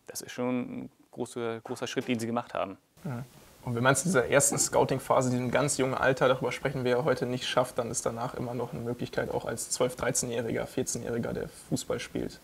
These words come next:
Speaker 2: es
Speaker 1: Die
Speaker 2: zu schaffen.
Speaker 1: Definitiv, gerade diese Phase Pubertät oder Anfänge Pubertät, der Körper wächst, da ploppen manchmal noch irgendwelche Spieler auf, die man vielleicht gar nicht vorher auf dem Schirm hatte, weil die Entwicklung einfach dann so rasant schnell nach vorne gegangen ist, dass man da dann vielleicht die Jungs nochmal einlädt.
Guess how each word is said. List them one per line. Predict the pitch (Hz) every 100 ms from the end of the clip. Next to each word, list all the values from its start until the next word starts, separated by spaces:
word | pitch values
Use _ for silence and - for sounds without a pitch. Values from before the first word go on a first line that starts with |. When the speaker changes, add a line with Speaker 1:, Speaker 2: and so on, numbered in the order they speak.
| - -
Speaker 2:
es | -
Speaker 1:
Die | 110
Speaker 2:
zu | -
schaffen. | - - 87
Speaker 1:
Definitiv, | 113 117 113 120 120
gerade | 107 104
diese | 127 110 113 104
Phase | - 104 117
Pubertät | - 117 110 - 104 110 -
oder | - 101 - _ _ _ _
Anfänge | - 120 120 113
Pubertät, | 120 113 117 113 - -
der | 120
Körper | - 107 107 101
wächst, | 101 - - - - _ _
da | - 107
ploppen | - - 127
manchmal | 117 120 120
noch | 117
irgendwelche | - 127 123 123
Spieler | - 139 127
auf, | 135 127
die | 127
man | 117
vielleicht | 120 113
gar | 113 117
nicht | 120 -
vorher | 120 120
auf | 120
dem | 113
Schirm | - 135 143
hatte, | 139 147 143 - - _ -
weil | 113
die | 117
Entwicklung | 107 120 - 127
einfach | 117 113
dann | 107 113 117 110
so | 120
rasant | 120 117 117
schnell | - 110
nach | 104
vorne | 113 127
gegangen | 110 107 -
ist, | -
dass | 107 -
man | 107
da | 107 113
dann | 110
vielleicht | - 107 -
die |
Jungs | 117 113
nochmal | 107 104
einlädt. | 95 107 104 -